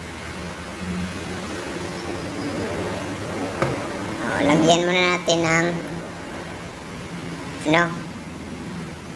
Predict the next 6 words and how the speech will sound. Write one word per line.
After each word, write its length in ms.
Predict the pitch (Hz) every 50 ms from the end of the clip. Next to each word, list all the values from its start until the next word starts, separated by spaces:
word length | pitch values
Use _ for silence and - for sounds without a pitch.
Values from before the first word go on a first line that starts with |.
| - - - - - - - - -
pampalasa 800 | - - - 139 143 143 147 139 147 156 156 156 156 - - 165
ba? 160 | 135 117 92 - - - - - - - - - - - - - - - - - - - - - - - - - - - - - - - - - - - - - - - - - - - -
Ano 160 | - 151 156
yung 240 | 165 170 170 175 170
pampalasa, 560 | 160 170 170 170 165 165 160 175 175 - -
guys? 400 | 151 156 170 175 - - - -